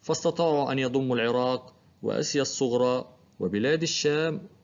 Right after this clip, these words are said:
وأيضًا منطقة الحجاز. أما إذا نظرنا إلى قارة إفريقيا،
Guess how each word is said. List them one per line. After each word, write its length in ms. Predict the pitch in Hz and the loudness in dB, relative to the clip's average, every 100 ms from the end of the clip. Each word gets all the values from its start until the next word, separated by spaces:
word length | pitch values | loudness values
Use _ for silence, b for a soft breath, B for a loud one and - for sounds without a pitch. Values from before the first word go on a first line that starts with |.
| _ _ | _ _
وأيضًا 580 | 117 151 143 127 127 120 | -2 0 2 0 -2 -4
منطقة 460 | 123 117 107 117 113 110 | -2 -2 0 -2 -2 -4
الحجاز. 600 | 95 110 139 101 - - _ _ b b b b b _ _ - | -4 -2 0 -2 -6 -18 _ _ b b b b b _ _ 0
أما 360 | 170 202 190 | 4 4 4
إذا 180 | 170 175 | 2 2
نظرنا 480 | 170 160 175 170 156 | 2 2 2 2 2
إلى 120 | 156 | 2
قارة 440 | 151 160 156 156 156 | 0 0 0 0 -2
إفريقيا، 560 | - 156 175 180 190 | -2 0 0 0 -2